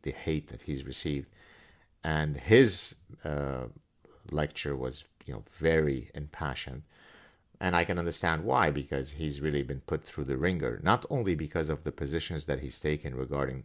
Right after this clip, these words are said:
covid. And by the way, he's also, if what you care about are credentials, he's an M D, he's a Hoover Institution fellow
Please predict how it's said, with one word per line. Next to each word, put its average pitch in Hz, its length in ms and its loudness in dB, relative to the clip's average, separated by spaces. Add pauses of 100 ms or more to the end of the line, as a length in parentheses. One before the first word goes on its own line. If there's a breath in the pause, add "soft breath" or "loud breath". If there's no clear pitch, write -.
(400)
covid. 76 440 4
And 78 100 -4
by 76 120 4
the 76 80 2
way, 67 200 0
he's 78 220 -6
also, 73 480 -2 (340 loud breath)
if - 220 -4
what 73 200 -2
you 73 80 -6
care 78 220 2
about 69 260 -2
are 67 120 -4
credentials, 69 640 -6
he's 76 180 -2
an 76 100 -2
M 69 160 -2
D, 69 300 -4 (340 loud breath)
he's 76 180 -4
a 71 80 0
Hoover 73 380 0
Institution 71 680 -4
fellow 64 420 -4